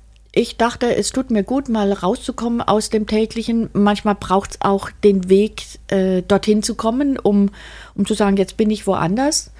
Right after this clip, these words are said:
Äh, das habe ich sehr genossen. Und zu sagen, ich bin dann in einem anderen Land, ich kannte Dubai schon von früheren Reisen. Ähm, und einfach zu sagen, wir machen uns da auf den Weg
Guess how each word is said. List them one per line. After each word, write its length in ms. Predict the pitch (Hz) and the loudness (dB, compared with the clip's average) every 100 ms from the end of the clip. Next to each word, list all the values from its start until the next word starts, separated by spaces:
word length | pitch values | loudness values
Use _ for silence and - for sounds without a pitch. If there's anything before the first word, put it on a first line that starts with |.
| - - - _ | -20 -20 -20 _
Äh, 240 | 202 196 190 | 2 4 2
das 180 | 196 226 | 0 0
habe 140 | 214 | 0
ich 100 | 208 | 0
sehr 200 | 196 196 | 2 2
genossen. 600 | 254 254 254 254 269 262 | 0 0 -2 -2 -2 -2
Und 260 | - 214 208 | 0 0 0
zu 80 | 202 | -2
sagen, 240 | 208 202 | 0 0
ich 160 | 202 - | 0 -2
bin 120 | 247 | 0
dann 180 | 254 240 | 2 2
in 120 | 220 | 2
einem 100 | 220 | 2
anderen 300 | - 208 208 | 2 2 2
Land, 360 | 208 202 202 202 | 2 4 2 0
ich 160 | - - | -4 -2
kannte 280 | 196 202 | 0 2
Dubai 340 | 185 208 196 190 | 2 2 2 0
schon 240 | - 196 | 0 -2
von 160 | - 180 | -2 -4
früheren 480 | - 185 226 240 226 | 0 2 2 2 -2
Reisen. 500 | 202 208 214 226 226 - - - - - _ _ _ - - | 0 0 -2 -4 -6 -10 -20 -20 -20 -20 _ _ _ -12 -2
Ähm, 520 | 196 196 190 196 196 - | 0 2 2 0 -2 -6
und 160 | 208 - | -6 -2
einfach 180 | 208 208 | -2 -4
zu 100 | 208 | -4
sagen, 260 | 208 202 - - - - | -2 -4 -6 -14 -16 -14
wir 360 | - - 208 220 | -14 -8 0 0
machen 220 | 240 269 | 0 0
uns 220 | 226 233 | -2 -2
da 140 | - 208 | -2 0
auf 180 | 196 - | 0 0
den 160 | 180 | -2
Weg 380 | 196 294 359 - | 0 0 -2 -6